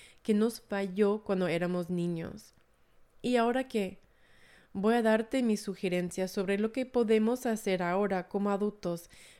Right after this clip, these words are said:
mientras comento las teorías y las ideas de Miller que comparte en su libro. Ella comienza en la página uno con el pasaje más poderoso del libro.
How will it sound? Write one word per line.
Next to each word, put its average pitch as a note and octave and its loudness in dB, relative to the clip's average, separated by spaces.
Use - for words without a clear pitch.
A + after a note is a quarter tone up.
mientras A3+ 0
comento A#3 0
las G3+ -2
teorías F#3 -2
y F#3+ -6
las F3 -4
ideas F3+ 0
de G3 0
Miller G3+ 0
que F#3+ -6
comparte G3 -4
en E3+ -4
su E3+ -10
libro. E3 -2
Ella A3+ 2
comienza G3+ 2
en A3+ 2
la G3 0
página G#3+ 0
uno F#3+ 0
con G#3+ 0
el G#3 0
pasaje A#3 -2
más B3+ -2
poderoso G3 0
del F#3 -2
libro. F#3 -2